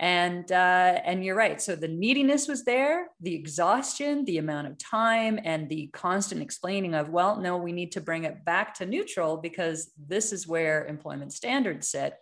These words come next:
This is where we need to go." And I did have to say, eventually, "I can't continue working." I wasn't able to invoice them for my time because I did not want to be paid by that organization and,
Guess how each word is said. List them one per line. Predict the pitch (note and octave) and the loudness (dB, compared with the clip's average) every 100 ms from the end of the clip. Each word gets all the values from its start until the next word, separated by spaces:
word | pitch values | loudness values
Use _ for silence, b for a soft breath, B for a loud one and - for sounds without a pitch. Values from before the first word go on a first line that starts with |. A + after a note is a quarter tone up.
| b b b - | b b b -12
This | D3 G#3 G#3 | -2 0 0
is | E3 | -4
where | E3 D#3+ | -2 -2
we | D3 | -2
need | D3+ C3+ | -6 -8
to | - | -10
go." | - - - - _ b b b b | -4 -4 -4 -10 _ b b b b
And | F3 E3+ E3 E3 E3 - _ _ | 2 4 4 2 -4 -10 _ _
I | D#3 | -2
did | D3+ F#3+ A3 A#3 | 0 2 4 2
have | G3+ F3+ - | 0 -2 -2
to | |
say, | E3 F#3 D#3 C#3+ D#3+ - _ _ _ _ | -2 0 -2 -4 -8 -12 _ _ _ _
eventually, | E3+ E3 F3+ - D#3 D3+ D3+ - - - _ _ - | -2 0 0 -2 -4 -2 -4 -8 -16 -18 _ _ -8
"I | D3+ | -6
can't | - G#3 - | 0 0 0
continue | F#3+ - A3 G#3+ | -6 -2 0 0
working." | E3 D#3 D#3+ A#3 E4 - _ b b b b b - | -2 -4 -4 -2 -4 -6 _ b b b b b 0
I | D#3+ | 0
wasn't | D#3 G3 A3 A3 - | 6 6 6 0 0
able | F#3+ F#3 | 0 0
to | F#3+ - | -2 -2
invoice | F#3 F#3 F#3 F#3 - | 0 2 4 2 0
them | F3+ A3 | -2 0
for | A3 | 0
my | F#3+ F3 | 0 0
time | - E3 F#3+ A#3+ | -2 -2 0 0
because | A3 F#3 D#3 D#3+ | 0 0 0 0
I | D3+ | -4
did | D3+ D3 | -4 -4
not | D#3 D#3 - | 0 0 0
want | D#3 D#3 | -4 -4
to | D#3 | -8
be | D3 | -10
paid | - F3 F3 | -4 -2 -2
by | D#3 D3+ | 0 0
that | C#3 C#3 | 0 -4
organization | D3 D3+ C#3+ C#3 E3+ F3 - C#3 | -4 -4 -6 -4 -4 -4 -4 -6
and, | C3+ | -8